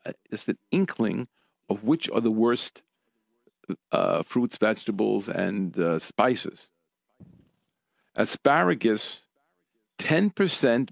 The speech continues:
by count of spears or pieces are infested with six or more attached spar-, asparagus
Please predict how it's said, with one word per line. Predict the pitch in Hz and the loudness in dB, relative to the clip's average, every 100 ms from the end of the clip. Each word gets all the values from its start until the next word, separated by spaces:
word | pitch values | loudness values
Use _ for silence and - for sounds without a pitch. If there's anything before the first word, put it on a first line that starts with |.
| - | 2
by | 104 | 2
count | - - 135 135 170 - | 0 -2 0 2 0 -2
of | 104 | -4
spears | - - - 139 117 120 | -4 -4 2 4 4 2
or | 107 | -2
pieces | - 123 120 - 92 95 _ _ _ _ - | 0 -2 0 0 0 -2 _ _ _ _ 0
are | 113 | 2
infested | 110 98 - 131 - - - _ _ _ _ _ _ _ - | 2 0 2 2 2 -4 -4 _ _ _ _ _ _ _ -6
with | - | -4
six | - - 196 - - - _ _ _ | 0 2 2 2 -4 -6 _ _ _
or | 110 113 | -2 2
more | 120 139 156 151 156 - _ _ _ _ _ - | 2 4 4 2 0 -6 _ _ _ _ _ -2
attached | 104 - 131 147 - | -2 2 2 2 0
spar-, | - - 120 120 127 | -2 2 4 4 2
asparagus | - 110 - 110 117 120 113 | 0 -2 2 2 4 2 0